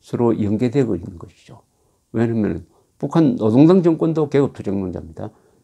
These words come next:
문재인 정권도 계급투쟁론자들이 주도권을 잡고 있다.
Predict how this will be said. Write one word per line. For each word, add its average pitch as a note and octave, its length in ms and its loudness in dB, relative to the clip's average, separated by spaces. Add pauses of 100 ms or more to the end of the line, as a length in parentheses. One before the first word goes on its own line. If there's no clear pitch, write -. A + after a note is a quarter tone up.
(120)
문재인 C3 480 4
정권도 D#3 680 0
계급투쟁론자들이 C3 1040 -2
주도권을 G#2+ 320 0
잡고 - 220 -8
있다. - 260 -16